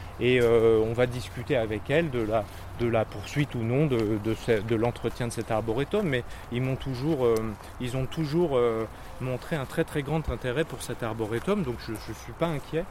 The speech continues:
Et puis, euh, voilà, c'est pas, c'est pas forcément, euh, c'est pas forcément des choses très, très lourdes à faire, mais il faut être régulier.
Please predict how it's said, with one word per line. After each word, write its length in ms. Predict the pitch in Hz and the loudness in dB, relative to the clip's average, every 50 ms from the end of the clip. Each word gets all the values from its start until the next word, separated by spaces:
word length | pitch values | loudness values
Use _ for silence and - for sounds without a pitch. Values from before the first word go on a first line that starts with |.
| - - - - - - - - | -10 -14 -16 -14 -14 -14 -12 -12
Et 40 | 113 - - - | -12 -12 -12 -12
puis, 240 | - 131 123 120 | -10 -8 -6 -4
euh, 400 | 117 113 110 110 110 107 104 104 101 101 101 98 - - 92 - - 117 | -2 -2 -2 -2 -2 -2 -4 -4 -6 -6 -8 -10 -12 -14 -14 -14 -6 -4
voilà, 200 | 139 156 139 120 | -2 -2 -2 -2
c'est 160 | - - 123 - | -4 -6 -4 0
pas, 160 | 123 117 110 - - - | 0 0 0 -2 -8 -14
c'est 160 | - - 151 143 | -10 -8 -6 -2
pas 160 | - 180 175 | 0 0 0
forcément, 600 | - 170 151 - - 151 151 143 147 160 165 165 151 | 0 -2 -6 -6 -6 -6 -4 -4 -2 -2 -2 -2 -4
euh, 100 | 135 131 127 127 123 120 117 117 117 - - - - - - - - | -4 -4 -6 -6 -8 -8 -8 -10 -10 -12 -14 -16 -16 -16 -16 -16 -12
c'est 160 | - - 131 | -10 -10 -4
pas 160 | - 160 160 | -2 -2 -2
forcément 460 | - 151 135 - - 143 139 143 156 | -2 -4 -8 -6 -6 -6 -4 -4 -4
des 120 | 151 151 131 | -4 -4 -6
choses 260 | - - 143 135 - - - | -6 -8 -8 -10 -10 -10 -6
très, 380 | - 151 147 139 135 135 131 123 - | -4 -4 -2 -2 -2 -4 -4 -6 -6
très 140 | - 131 131 | -6 -4 -2
lourdes 280 | 139 160 170 160 147 | -2 -2 0 0 0
à 80 | 143 135 | 0 0
faire, 220 | - - 180 180 | 0 0 0 0
mais 80 | 165 143 | 0 -2
il 60 | 131 | -2
faut 100 | - 143 | -4 -6
être 100 | 135 - | -6 -4
régulier. 400 | - - 160 143 139 131 110 98 | -4 -2 -2 -2 -2 -4 -6 -6